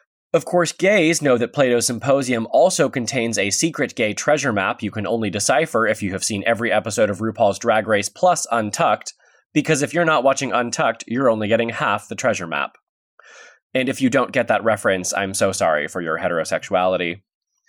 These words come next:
Then, two thousand years later, Judy Garland brought gay people back out of hibernation to fulfill our true purpose, playing sidekicks in sitcoms about problematic white women. Queer history is fascinating because it's incredibly difficult to determine people's sexuality,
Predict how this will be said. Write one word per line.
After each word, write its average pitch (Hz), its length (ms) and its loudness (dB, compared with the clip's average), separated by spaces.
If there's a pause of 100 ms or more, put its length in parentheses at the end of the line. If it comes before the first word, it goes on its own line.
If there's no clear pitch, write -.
(500)
Then, 175 380 2
two 196 200 0
thousand 147 360 2
years 117 220 -2
later, 131 480 4
Judy 160 280 0
Garland 139 460 2
brought 160 260 2
gay 185 180 0
people 170 300 -2
back 190 400 -2
out 165 160 2
of 156 100 0
hibernation 147 680 -2
to 120 160 -4
fulfill 151 460 2
our 110 120 2
true 135 260 -2
purpose, - 680 -2 (200)
playing 101 240 0
sidekicks 131 560 0
in 117 60 -6
sitcoms 120 580 -2
about 82 280 -2
problematic 98 580 0
white 80 240 -2
women. 78 360 -10 (720)
Queer 294 200 2
history 196 500 2
is 120 240 2
fascinating 95 840 -2
because 135 280 -2
it's 135 100 0
incredibly 220 560 0
difficult 123 600 0
to 110 80 -4
determine 104 520 -2
people's 95 360 -4
sexuality, 69 840 -4